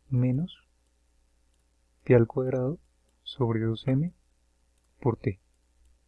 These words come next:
Aquí tenemos entonces una relación entre, el, entre este ángulo de la identidad de Euler original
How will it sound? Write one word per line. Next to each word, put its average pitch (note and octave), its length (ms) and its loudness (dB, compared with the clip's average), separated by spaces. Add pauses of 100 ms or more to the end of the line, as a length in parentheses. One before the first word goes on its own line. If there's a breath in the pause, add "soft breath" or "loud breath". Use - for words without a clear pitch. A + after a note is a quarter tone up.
(920)
Aquí A2+ 160 4
tenemos C3 380 2
entonces A2+ 420 -2
una A#2 160 2
relación A#2 380 0
entre, A2 260 -2
el, G#2+ 240 -4
entre A2 400 -2
este C#3+ 240 -2
ángulo C3+ 280 0
de C3+ 120 4
la B2+ 120 0
identidad A#2 320 -2
de A2+ 60 2
Euler C3 300 0
original D3 520 -4